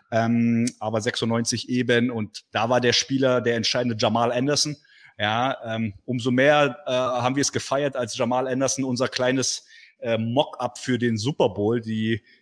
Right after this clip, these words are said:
Kansas City Falcons, äh, quasi retweetet hat. Das haben wir echt, äh, groß gefeiert. Ähm, das war mein, mein Star, ähm,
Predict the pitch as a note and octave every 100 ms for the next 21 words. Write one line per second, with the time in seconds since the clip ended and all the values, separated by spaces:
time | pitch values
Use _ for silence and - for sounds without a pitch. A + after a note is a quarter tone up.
0 | _ - C3 C3 - - C3+ B2+ - C3
1 | C#3+ B2+ A#2 - - A#2+ A2 G#2+ - A2
2 | A#2 A2+ A2+ C3 - F3 E3+ - A#2+ B2+
3 | A#2 B2 A#2+ B2+ B2 - B2+ A2+ B2+ -
4 | - B2+ A2+ - _ - - - - G#2
5 | G#2+ G#2+ A2 G#2+ A#2 - A2+ A2 B2 C3+
6 | A2+ A2+ B2 - - F#2 G2 B2+ C#3+ _
7 | A2 G#2+ G#2+ A2 G#2